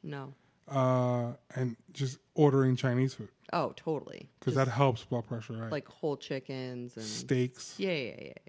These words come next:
Speaker 2: I've been going to Delmonico's without you. I'm sorry. I didn't mean to
Speaker 1: Oh,
Speaker 2: tell
Speaker 1: you
Speaker 2: you.
Speaker 1: monster.
Speaker 2: Sorry.
Speaker 1: <laughs>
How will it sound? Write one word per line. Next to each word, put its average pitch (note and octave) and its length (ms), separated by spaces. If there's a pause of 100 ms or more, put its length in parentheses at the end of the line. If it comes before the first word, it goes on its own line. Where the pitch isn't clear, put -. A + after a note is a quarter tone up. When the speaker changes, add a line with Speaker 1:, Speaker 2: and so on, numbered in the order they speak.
(140)
Speaker 2:
I've C3 80
been D3+ 100
going C#3+ 220
to C3+ 60
Delmonico's C3 460
without B2 280
you. A#2+ 180
I'm A#2 100
sorry. A#2+ 300
I C#3 60
didn't D3 240
mean B2+ 100
to D3+ 100
Speaker 1:
Oh, C#3 40
Speaker 2:
tell B2 140
Speaker 1:
you C#3 60
Speaker 2:
you. B2+ 60
Speaker 1:
monster. B2+ 680
Speaker 2:
Sorry. B3+ 420
Speaker 1:
<laughs> A3 640